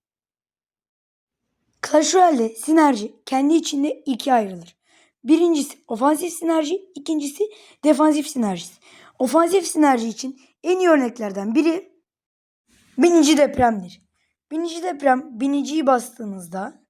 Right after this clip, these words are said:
rakibin binasına deprem basmanızla çalışır. Bastığınız depremle aniden tüm kartlar gider ve biniciden garanti hasar alırsınız.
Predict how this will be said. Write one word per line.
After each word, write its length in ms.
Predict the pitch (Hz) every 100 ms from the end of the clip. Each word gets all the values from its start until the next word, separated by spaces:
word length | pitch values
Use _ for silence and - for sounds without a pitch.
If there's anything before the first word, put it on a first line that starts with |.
| _ _ _ _ _ _ _ 254
rakibin 440 | - 302 339 339
binasına 560 | 330 285 262 262 254 226
deprem 420 | 233 262 294 302
basmanızla 680 | 269 - 220 220 233 208 214 - _
çalışır. 560 | 214 190 165 - - _ _ _ _ _ _ _
Bastığınız 600 | 269 330 - 370 359 294
depremle 720 | 311 - 330 330 269 233 - _ _ _ _ _ _ _ _ _
aniden 720 | 269 320 330 294 247 254 - _ _ _
tüm 180 | - 330
kartlar 420 | 330 277 254 220
gider 500 | 202 254 320 339 -
ve 140 | 285 226
biniciden 600 | 269 285 277 294 302 294
garanti 520 | 233 262 269 269 311 247
hasar 300 | 254 247 240
alırsınız. 720 | 208 180 - _ _ -